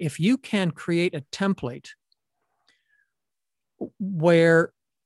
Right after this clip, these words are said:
everybody you know would agree that this is what we need to do for the sake of the planet and for the sake of the species, and that would be, how do we promote human flourishing?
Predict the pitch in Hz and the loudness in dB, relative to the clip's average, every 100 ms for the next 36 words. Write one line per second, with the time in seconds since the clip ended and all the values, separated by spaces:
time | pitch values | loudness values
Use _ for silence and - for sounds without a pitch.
0 | _ _ _ - 208 247 190 214 196 170 | _ _ _ 0 2 2 2 2 2 2
1 | 180 160 160 151 131 123 147 135 120 160 | 0 2 0 0 -2 -6 -6 -6 -8 0
2 | 185 160 120 151 _ _ _ _ _ _ | 2 2 -2 -12 _ _ _ _ _ _
3 | _ _ _ - 139 196 190 208 - 202 | _ _ _ -12 -2 -2 0 -6 0 0
4 | 170 165 160 143 143 165 147 139 143 139 | 2 0 0 -2 -4 -2 0 0 -2 -8
5 | _ _ _ - 156 139 - 185 196 - | _ _ _ -12 -8 -8 -4 0 0 -2
6 | _ 156 - - - 202 175 139 - - | _ -8 -8 -12 0 2 4 0 -6 -20
7 | _ _ _ _ _ _ _ - 226 277 | _ _ _ _ _ _ _ -2 0 2
8 | 165 156 - 156 135 190 185 160 151 - | 0 0 -4 -6 -2 -2 -2 -4 -6 -4
9 | 190 - 120 - - - 156 185 190 143 | -4 -2 -10 -14 -14 -6 0 2 2 2
10 | 165 156 - _ _ - 196 226 214 180 | 0 0 -4 _ _ -4 0 2 2 2
11 | 180 160 _ - - 156 160 160 143 - | 0 -2 _ -8 -2 0 2 0 -2 -10
12 | _ - - 190 180 151 - 165 151 143 | _ -8 0 2 2 -4 -4 -4 -4 -6
13 | 139 127 | -10 -18